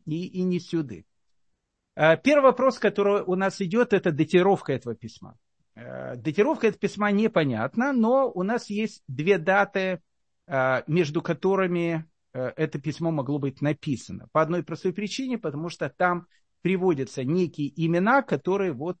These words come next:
э, могли упоминаться именно между двумя этими датами. Поэтому, э, датировка, э, письма Хазда ибн Шапрута — это с девятьсот пятьдесят четвертого года по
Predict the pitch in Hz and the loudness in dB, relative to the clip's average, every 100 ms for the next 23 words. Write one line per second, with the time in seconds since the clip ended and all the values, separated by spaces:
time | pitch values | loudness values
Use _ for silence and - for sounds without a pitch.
0 | - 127 127 131 165 185 147 139 147 151 | -10 -10 -8 -6 -2 -2 -4 -6 -4 0
1 | 208 - 208 - - 202 226 214 139 165 | -2 -2 -6 -6 -6 -2 0 0 -2 -2
2 | 165 156 123 120 131 151 - 135 135 135 | -4 -6 -6 -6 -2 -4 -4 -6 -4 -8
3 | 135 139 127 139 113 - 104 - _ _ | -8 -4 2 2 0 -12 -14 -20 _ _
4 | _ _ 185 185 180 180 175 - 151 156 | _ _ 0 0 -2 -4 -4 -4 -2 0
5 | 151 151 - 151 180 208 202 - 139 123 | 2 0 0 0 4 4 4 2 -2 -2
6 | - _ - 127 123 120 117 156 - 143 | -6 _ -10 -6 -2 -2 -2 -6 -2 -2
7 | - 127 143 135 135 156 147 151 151 196 | -2 -2 0 -2 -4 -6 -2 -2 0 0
8 | 196 277 294 247 - - 196 180 165 147 | 0 0 0 0 -2 -4 -4 -2 0 0
9 | - - 196 143 123 151 170 - 151 - | -2 -4 -2 -2 -6 -2 -2 -2 -4 -2
10 | 135 - 139 117 _ _ - 127 175 254 | -4 0 0 0 _ _ -8 -6 2 2
11 | 262 247 233 240 233 220 - 196 240 | 2 2 2 2 0 0 -6 -4 -2